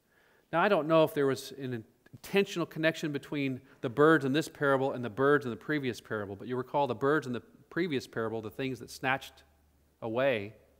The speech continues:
the word of God, the seed as it was planted along the path. Maybe there's a connection, maybe not, but I think the, the answer is clear. The, if the birds aren't members of the kingdom of God,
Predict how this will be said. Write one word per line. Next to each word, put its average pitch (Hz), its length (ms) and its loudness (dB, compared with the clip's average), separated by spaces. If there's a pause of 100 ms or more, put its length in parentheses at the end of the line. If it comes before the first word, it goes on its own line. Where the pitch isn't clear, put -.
(720)
the 120 80 -10
word 117 200 -4
of 107 120 -8
God, 117 340 0
the 107 60 -10
seed 123 360 -4
as 101 120 -8
it 107 60 -10
was 107 120 -10
planted 110 440 -6 (380)
along 113 320 -4
the 98 80 -12
path. 117 440 -8 (640)
Maybe 185 260 6
there's 147 160 2
a 135 40 -6
connection, 135 440 -4
maybe 135 260 0
not, 135 280 2
but 143 80 2
I 135 40 0
think 214 220 -2
the, 135 160 0 (360)
the 151 180 0
answer 226 180 2
is 135 140 -2
clear. 196 260 4
The, 139 140 2 (320)
if - 180 -10
the - 60 -12
birds 214 560 10
aren't 196 320 8 (720)
members 185 480 6
of 120 100 -4
the 113 80 -10
kingdom 98 400 -8
of 90 140 -20
God, 101 420 -8